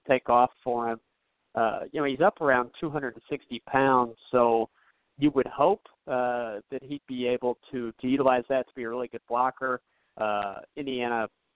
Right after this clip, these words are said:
really has not had a great blocking tight end outside of Danny Friend for a while.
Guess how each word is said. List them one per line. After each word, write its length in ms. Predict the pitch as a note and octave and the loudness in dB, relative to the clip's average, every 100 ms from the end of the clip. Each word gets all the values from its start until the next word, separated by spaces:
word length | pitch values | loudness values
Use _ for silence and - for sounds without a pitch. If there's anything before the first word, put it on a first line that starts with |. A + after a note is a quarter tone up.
| - | -8
really 280 | C#3+ B2 A#2 | -4 -2 0
has 160 | B2 A#2 | -2 -2
not 220 | C3 B2+ | 0 0
had 200 | A#2+ C3 | 2 0
a 60 | A2+ | 0
great 340 | - A#2+ C3 - | -6 -4 -4 0
blocking 440 | A#2+ A#2+ - A2+ - | 2 2 -2 -16 -6
tight 220 | B2+ A2+ | -4 -4
end 320 | A#2 A#2 A#2 - - | -6 -8 -10 -16 -4
outside 400 | C3 B2 - B2 | -2 0 2 0
of 100 | A2+ | 0
Danny 280 | A#2+ A#2 A2+ - | -4 -4 -8 -6
Friend 260 | C3+ B2 A#2+ _ | -2 -2 -6 _
for 100 | A#2+ | -2
a 60 | A2+ | 0
while. 460 | A#2 A#2+ A2 - | 4 4 2 -6